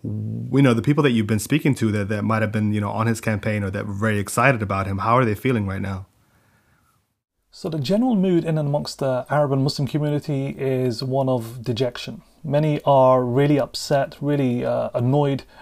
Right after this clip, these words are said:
Speaker 2: They would have wished that Bernie would have persevered in the campaign and pushed forward and, and continued challenging Biden up until the eleventh hour. So the Arabs and, uh, and, and, and the Muslim diaspora that we've spoken to have generally felt as if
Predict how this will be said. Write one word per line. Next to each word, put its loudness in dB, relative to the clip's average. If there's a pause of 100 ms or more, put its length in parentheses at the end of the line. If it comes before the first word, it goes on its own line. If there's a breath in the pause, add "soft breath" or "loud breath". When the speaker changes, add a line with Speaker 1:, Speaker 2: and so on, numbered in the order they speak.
(100 loud breath)
Speaker 2:
They 0
would 2
have 0
wished -2
that -4
Bernie 2
would 0
have -8
persevered -2
in -2
the -2
campaign -2
and -4
pushed -8
forward 0
and, -4 (400 loud breath)
and -4
continued -2
challenging -2
Biden 0
up -4
until -4
the -2
eleventh -2
hour. -2 (260 loud breath)
So -2
the 0
Arabs 0
and, -4
uh, -2
and, -4
and, -2
and -4
the -2
Muslim -4
diaspora -6
that -4
we've -2
spoken -8
to -6 (760 soft breath)
have 0
generally 0
felt 0
as -2
if -4